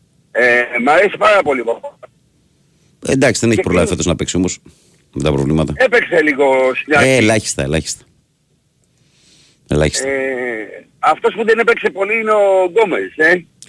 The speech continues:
Speaker 2: Ο Ερναν Γκόμεθ.
Speaker 1: Ναι, δεν έπαιξε πολύ.
Speaker 2: Δεν έπαιξε πολύ και αυτός εκεί που ξεκίνησε να βρίσκει ρυθμό και έκανε μια-δύο καλές εμφανίσεις, του ήρθε ο
Speaker 1: Ναι.
Speaker 2: τραυματισμός.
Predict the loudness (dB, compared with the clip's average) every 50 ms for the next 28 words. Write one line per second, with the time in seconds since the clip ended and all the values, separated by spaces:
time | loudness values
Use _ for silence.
0 | -20 -20 _ _ _ _ 0 2 2 2 2 2 2 2 2 2 2 4 2 2
1 | 0 -4 -8 _ _ _ _ _ _ _ _ _ _ -4 -2 0 2 2 2 0
2 | 2 0 0 0 0 -2 -6 -8 -8 -6 -6 -4 -2 -2 -4 -4 -8 _ -20 -20
3 | _ _ _ _ _ _ _ _ _ _ -2 0 2 2 2 0 -2 -4 -2 -2
4 | 0 0 0 0 0 -2 0 0 -2 0 0 -2 -2 -2 -2 -2 -2 -2 0 0
5 | 0 0 2 2 2 2 2 0 0 -2 -2 -2 -2 0 0 0 0 0 0 0
6 | 0 2 2 2 2 2 2 0 2 0 0 0 0 -2 -4 -2 -2 0 0 0
7 | -2 -2 -4 -4 -4 -6 -8 -8 _ -4 -4 -2 0 0 0 2 2 2 2 2
8 | 2 0 0 -2 -4 -6